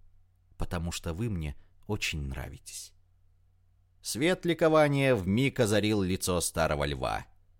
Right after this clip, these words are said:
"Это правда?" "Конечно, правда. Только завернем с собой недоеденных омаров,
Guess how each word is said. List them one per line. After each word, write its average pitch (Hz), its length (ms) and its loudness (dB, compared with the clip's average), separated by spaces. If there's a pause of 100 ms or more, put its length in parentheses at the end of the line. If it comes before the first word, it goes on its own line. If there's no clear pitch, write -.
(580)
"Это 78 280 -6
правда?" 76 560 -4 (920)
"Конечно, 104 580 -6
правда. 80 580 -8 (720)
Только 175 260 -2
завернем 190 460 0
с - 60 -4
собой 104 320 0
недоеденных 92 680 0
омаров, 64 520 -6